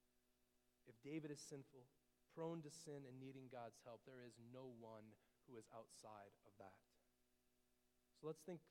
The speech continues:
through what Paul is actually saying here ever so briefly. Verses ten through twelve, he's te-, talking generally about unrighteousness. "No one is righteous, no, not one. No one understands,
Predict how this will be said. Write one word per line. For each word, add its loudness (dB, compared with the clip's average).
through 4
what 0
Paul 2
is -6
actually -6
saying -8
here -10
ever -6
so -8
briefly. -14
Verses -4
ten 2
through -6
twelve, 2
he's -10
te-, -2
talking 0
generally 4
about 6
unrighteousness. 0
"No 2
one 4
is -8
righteous, -2
no, -4
not -2
one. -4
No 4
one 4
understands, -4